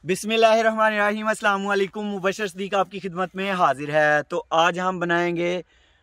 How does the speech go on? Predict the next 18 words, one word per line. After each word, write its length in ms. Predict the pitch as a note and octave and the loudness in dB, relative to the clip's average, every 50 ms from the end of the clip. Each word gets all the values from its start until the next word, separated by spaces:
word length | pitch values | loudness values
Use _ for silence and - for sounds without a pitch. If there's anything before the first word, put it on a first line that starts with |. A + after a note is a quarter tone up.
| _ _ - | _ _ -20
बकरे 480 | A2 G#2+ D3+ D#3 - - E3+ F3+ F3+ E3 | -6 -2 -2 -2 -2 -2 -4 -4 -4 -4
की 360 | - F3+ F3 F3 F3+ F3+ F3 - | -4 -6 -6 -6 -6 -6 -8 -12
सिरी 500 | - - - - E3 D#3+ D3+ E3+ E3+ E3 | -16 -20 -14 -10 -8 -6 -4 -4 -6 -6
की 420 | D3 - E3 D#3+ D#3+ E3 E3+ E3+ E3 _ _ _ _ - | -8 -8 -8 -6 -4 -4 -6 -8 -10 _ _ _ _ -6
करी। 360 | C3+ C3 B2+ B2+ A#2 G#2 F#2 _ _ _ _ _ _ _ _ _ _ _ _ _ _ _ _ _ | -4 -4 -4 -6 -10 -14 -16 _ _ _ _ _ _ _ _ _ _ _ _ _ _ _ _ _
बड़ी 260 | A2+ A2 D#3 D#3+ F3 G3 | -8 -4 -4 -2 0 0
ही 160 | G3 G#3 G#3 | -2 -2 0
मज़े 280 | G3+ F#3+ E3+ F#3+ F#3+ | 0 0 0 0 -2
की 120 | E3+ F#3 F#3+ | -4 -4 -4
बनती 340 | F3 F3+ F3 F3 - F#3 E3+ | -4 -4 -4 -4 -6 -6 -2
है, 200 | F3 F3+ F3+ E3+ | 0 2 0 0
बनाना 460 | D3 A#2+ C3+ C3+ C#3 C#3 D3 D#3+ E3 E3 | -2 -4 -6 -4 -2 -2 0 0 -2 -2
भी 120 | F3+ F3+ | -4 -4
बहुत 320 | D#3 D#3+ E3 E3+ E3+ E3 F3 | -4 -2 0 0 0 -2 -2
ही 100 | F3 F3+ | -4 -4
आसान 320 | F3 - E3+ D#3 D3+ D#3 D#3+ | -4 -2 -2 -2 -2 0 0
है। 140 | D#3+ D#3+ - | 0 -2 -2
तो 280 | _ - G3 G3+ - | _ -6 -6 -6 -6